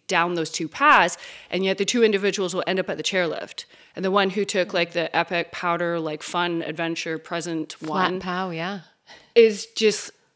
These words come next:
Speaker 1: amazed, and the other one coming down is aged and stressed,
Speaker 2: Mm-hmm.
Speaker 1: and yet the environment might be the same, but the one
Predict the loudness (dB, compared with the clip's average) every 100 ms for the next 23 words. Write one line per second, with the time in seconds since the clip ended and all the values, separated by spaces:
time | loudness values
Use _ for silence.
0 | -2 0 2 2 2 2 -2 0 0 2
1 | 4 4 4 2 0 -2 -4 -6 -6 -4
2 | -2 0 0 -2 -4 -2 -2 -2 -4 -4
3 | -6 -4 -2 0 2 0 -4 -6 -12 -10
4 | -4 0 2 4 4 2 0 0 0 0
5 | 2 2 4 2 0 -2 -2 -2 -6 -6
6 | -2 0 0 0 0 -2 0 -2 -2 -2
7 | -2 -2